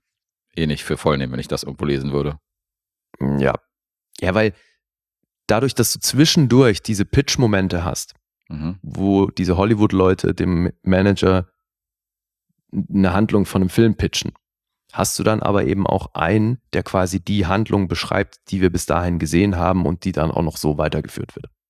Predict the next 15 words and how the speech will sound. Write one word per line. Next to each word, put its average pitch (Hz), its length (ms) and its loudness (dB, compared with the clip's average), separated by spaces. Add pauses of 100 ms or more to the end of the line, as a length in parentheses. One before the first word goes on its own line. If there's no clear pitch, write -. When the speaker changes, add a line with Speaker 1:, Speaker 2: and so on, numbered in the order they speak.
(1000)
Speaker 2:
Und - 260 -10
dadurch - 420 0
hat - 100 -2
das 71 200 0
halt, 73 320 0 (680)
kriegt - 240 -8
das - 120 -6
eben 78 200 -2
so 76 100 -4
eine 82 200 -2
Meta-Ebene, 76 840 -8
aber 76 440 -6
Speaker 1:
Darkly 80 500 0
funny. - 840 -8
Speaker 2:
Ja. 69 220 -4